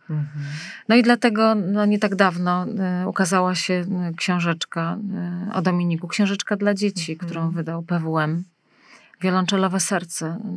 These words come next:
Speaker 2: taki tytuł jest tej książeczki. I to jest też niesamowita historia, wiesz, bo to wraca do tego czasu, kiedy Dominik był w szpitalu, bo kiedy Dominik leżał w szpitalu,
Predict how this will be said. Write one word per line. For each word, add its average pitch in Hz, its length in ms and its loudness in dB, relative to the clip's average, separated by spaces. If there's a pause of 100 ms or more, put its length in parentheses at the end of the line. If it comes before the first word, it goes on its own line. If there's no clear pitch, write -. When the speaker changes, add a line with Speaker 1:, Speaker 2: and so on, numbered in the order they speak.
Speaker 2:
taki 170 260 -8
tytuł 165 280 -8
jest 165 200 -8
tej 170 120 -8
książeczki. 160 760 -6
I 175 60 -4
to 208 80 4
jest 220 340 0
też 226 200 0
niesamowita 208 520 2
historia, 202 500 -2
wiesz, 180 160 -2
bo 170 140 -4
to 175 200 -2
wraca 175 380 -2
do 170 120 -2
tego 170 240 -2
czasu, 170 260 -4
kiedy 175 160 -2
Dominik 175 320 2
był 165 140 -2
w 156 80 -6
szpitalu, 185 520 -2
bo 165 200 -4 (920)
kiedy 180 180 -2
Dominik 190 300 4
leżał 185 240 0
w 165 80 -4
szpitalu, 175 600 0